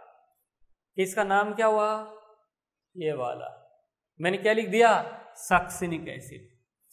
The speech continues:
फिर मैं कहूँगा यहाँ किसी भी एक कार्बन पर ओएच आएगा तो इसका नाम क्या बन जाएगा? मैलिक एसिड।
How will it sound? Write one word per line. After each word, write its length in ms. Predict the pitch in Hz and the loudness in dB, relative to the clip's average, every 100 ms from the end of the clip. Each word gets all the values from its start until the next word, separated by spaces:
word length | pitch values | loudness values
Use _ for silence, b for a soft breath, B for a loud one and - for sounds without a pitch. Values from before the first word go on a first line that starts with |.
| b b | b b
फिर 120 | 202 | 4
मैं 120 | 233 | 4
कहूँगा 260 | 233 226 233 | 2 0 2
यहाँ 240 | 233 226 | 2 0
किसी 240 | 226 190 226 | -2 -6 -4
भी 80 | 226 202 | -4 2
एक 240 | 208 214 | 2 2
कार्बन 400 | 208 196 196 196 196 | 4 4 4 0 0
पर 240 | 190 190 190 | 0 0 2
ओएच 360 | 196 196 190 | 4 4 0
आएगा 360 | 185 185 185 208 | -2 -2 -2 -4
तो 120 | 220 | -4
इसका 200 | 214 220 | -4 -2
नाम 320 | 190 175 202 202 | 0 0 0 -2
क्या 200 | 208 202 | -4 -2
बन 200 | 202 202 | -2 -2
जाएगा? 400 | 196 196 196 208 208 - - _ _ _ _ _ _ _ _ _ _ _ _ _ _ _ _ _ _ _ _ _ _ - | 0 0 -2 -4 -6 -14 -20 _ _ _ _ _ _ _ _ _ _ _ _ _ _ _ _ _ _ _ _ _ _ -14
मैलिक 480 | 143 156 156 165 165 | -4 0 0 -2 -6
एसिड। 480 | 165 151 - - - | -8 -10 -12 -14 -14